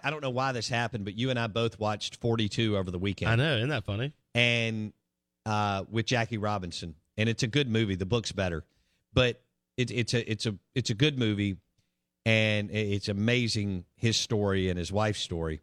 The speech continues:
Speaker 2: Yeah.
Speaker 1: Two remarkable, remarkable people. And, uh, but do you notice in there how hard, how hard the managers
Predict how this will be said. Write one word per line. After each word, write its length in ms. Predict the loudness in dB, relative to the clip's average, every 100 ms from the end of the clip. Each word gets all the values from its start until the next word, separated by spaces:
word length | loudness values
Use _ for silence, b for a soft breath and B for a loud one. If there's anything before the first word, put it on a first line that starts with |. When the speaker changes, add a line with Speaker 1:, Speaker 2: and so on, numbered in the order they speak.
| _
Speaker 2:
Yeah. 100 | 0
Speaker 1:
Two 160 | 4 4
remarkable, 800 | 2 0 2 2 2 -2 -6 -4
remarkable 600 | -2 -2 0 -2 -2 -8
people. 380 | -4 -4 -2 -6 -10 B B B B _
And, 600 | 2 4 4 0 -2 -4 -8 _ _ _
uh, 160 | -2 -2
but 280 | -2 -2 0
do 80 | -2
you 140 | 0
notice 460 | 2 2 0 -2 -2
in 160 | -2
there 220 | 0 0 -2
how 280 | -2 -2
hard, 680 | -4 -6 -2 0 0 -2 -6 -12
how 360 | -4 -2 -2 -6 _ _
hard 440 | -4 -2 -2 -4
the 60 | -6
managers 920 | -4 -2 0 0 -2 -2 -4 -6 -10